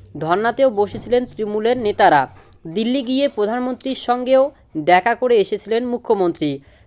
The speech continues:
তার সঙ্গে সেই বৈঠকে উপস্থিত ছিলেন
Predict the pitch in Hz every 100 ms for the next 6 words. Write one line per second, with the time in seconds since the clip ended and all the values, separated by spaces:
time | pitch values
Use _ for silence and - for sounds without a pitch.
0 | - 185 208 - 247 233 156 151 _ _
1 | - 214 208 202 196 247 247 262 214 196
2 | 240 - 254 254 _ - 214 226 254